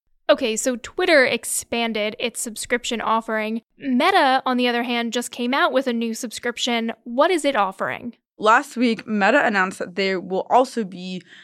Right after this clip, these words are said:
Speaker 2: introducing a subscription offering. They're testing it right now in Australia and New Zealand. And theirs cost eleven ninety-nine on the web and fourteen ninety-nine on an I O S device.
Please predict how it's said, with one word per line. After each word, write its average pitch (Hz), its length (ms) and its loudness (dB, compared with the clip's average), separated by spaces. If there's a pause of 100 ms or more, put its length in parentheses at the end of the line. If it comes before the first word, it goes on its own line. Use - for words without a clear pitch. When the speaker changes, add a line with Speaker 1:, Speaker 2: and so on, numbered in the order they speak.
(140)
Speaker 2:
introducing 196 540 -6
a 175 140 -6
subscription - 560 -8
offering. 170 400 -4
They're 170 120 -4
testing 208 520 -6
it 190 140 -6
right 185 300 0
now 175 380 -2
in 175 180 -6
Australia 185 880 0 (260)
and 190 120 -2
New 185 140 -4
Zealand. 180 540 -2 (280)
And 190 200 -2
theirs 240 300 4
cost 196 600 2
eleven 190 380 2
ninety-nine 185 520 -2
on 170 140 -4
the 165 100 -6
web 175 420 4 (280)
and 180 200 -4
fourteen 190 420 -4
ninety-nine 175 640 -2
on 165 260 -4
an 165 140 -8
I 170 160 -2
O 175 80 -2
S 175 160 -4
device. 165 560 -6